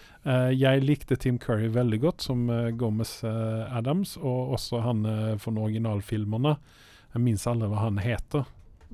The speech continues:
Men, eh, da, altså, begge de var jo ikke den kroppstypen. Og sen Catherine Zeta-Jones, ja, men jeg fores-, foretrykk-, foretrekker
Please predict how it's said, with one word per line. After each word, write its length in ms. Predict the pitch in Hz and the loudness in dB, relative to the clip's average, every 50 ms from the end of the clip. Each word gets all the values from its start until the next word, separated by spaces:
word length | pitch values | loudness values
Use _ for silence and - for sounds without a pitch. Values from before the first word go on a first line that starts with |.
| - - - - - | -20 -20 -16 -6 -2
Men, 220 | 120 120 123 120 | -2 0 0 0
eh, 1500 | 117 117 117 117 117 117 117 113 - - - - - - - - - - - - - - - - - - - - 151 151 | 0 0 0 0 -2 -2 -2 -4 -4 -8 -20 -20 -20 -20 -20 -20 -20 -20 -20 -20 -20 -20 -20 -20 -20 -18 -16 -14 -12 -8
da, 200 | 139 143 139 151 | -6 -4 -2 -2
altså, 240 | - - 139 127 151 139 | -2 -2 -2 -2 0 -2
begge 340 | 127 123 139 139 131 127 | 0 0 0 0 2 0
de 180 | 120 123 135 120 | 2 2 2 2
var 220 | 113 113 127 120 110 | 4 4 2 2 2
jo 80 | 110 113 | 2 0
ikke 240 | 117 - - 131 117 | 0 0 0 0 0
den 140 | 120 113 | 0 0
kroppstypen. 720 | 107 - - 110 - - - - 107 101 - - 160 165 139 - - - - - - - - - - - | 0 0 -2 -4 -4 -4 -4 -4 -4 -2 0 0 0 0 0 -4 -10 -20 -20 -20 -20 -20 -20 -20 -10 -2
Og 100 | - 139 | 0 2
sen 160 | 123 147 139 131 | 4 4 2 2
Catherine 420 | - - 135 127 - - 131 127 | 2 0 0 0 0 0 0 0
Zeta-Jones, 800 | 127 - 131 120 - - 139 131 131 156 156 165 165 143 - - | 0 0 -2 -2 -2 -2 -4 -2 2 2 4 4 4 2 0 -2
ja, 440 | 135 135 127 127 127 139 143 131 120 - | -2 0 2 2 4 4 4 4 4 0
men 300 | - 143 135 135 139 139 | -4 -2 0 2 4 4
jeg 180 | 139 135 135 131 | 4 4 2 0
fores-, 500 | - - 139 135 131 117 104 - - - - 127 120 113 | 2 2 2 2 2 0 -2 -4 -6 -6 -6 -6 -4 -2
foretrykk-, 760 | - - 131 117 101 101 - - 113 104 - - - - - | 0 0 2 2 0 -2 -2 -4 -6 -6 -6 -14 -16 -14 -8
foretrekker 600 | - - 131 120 104 - - 104 - - - 117 | -4 -2 -2 -2 -2 -2 -6 -6 -6 -4 -4 -2